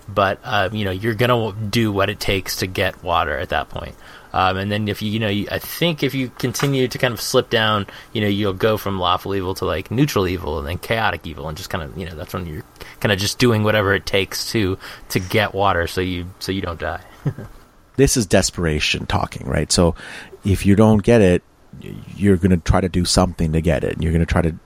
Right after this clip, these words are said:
Speaker 2: you know, whatever it takes to, to fulfill that need. And I found that, always found that as a, as a very, back then, I found it was a really great mechanic because it's like, you know, you're enforcing that desperation behavior.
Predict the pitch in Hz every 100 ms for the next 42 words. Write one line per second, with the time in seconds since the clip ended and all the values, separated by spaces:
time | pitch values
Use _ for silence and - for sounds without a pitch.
0 | - - - - - 80 82 98 107 107
1 | 98 - 117 95 80 - - 82 80 80
2 | 78 - 80 78 - 98 87 - 107 101
3 | 90 85 - 85 90 76 - - - -
4 | - _ - 95 92 - - 120 180 233
5 | - 123 117 107 98 87 82 78 87 85
6 | 85 90 90 87 - - - 101 117 110
7 | - 113 107 87 - 95 104 98 92 95
8 | 110 101 120 113 98 - 90 80 87 82
9 | 80 73 78 - 85 80 92 98 85 -
10 | 104 98 - 87 82 80 - - - -
11 | _ - _ - 90 90 - 82 - -
12 | 80 90 - 80 82 85 82 - 65